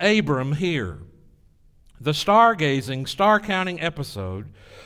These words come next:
does not constitute a rational argument, but Yahweh seeks to lay hold of the imagination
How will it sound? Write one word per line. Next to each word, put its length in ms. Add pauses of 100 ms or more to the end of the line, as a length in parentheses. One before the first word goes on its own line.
(120)
does 260
not 380
constitute 840
a 60
rational 640
argument, 540 (420)
but 160
Yahweh 720
seeks 560
to 160
lay 220
hold 520
of 160
the 140
imagination 960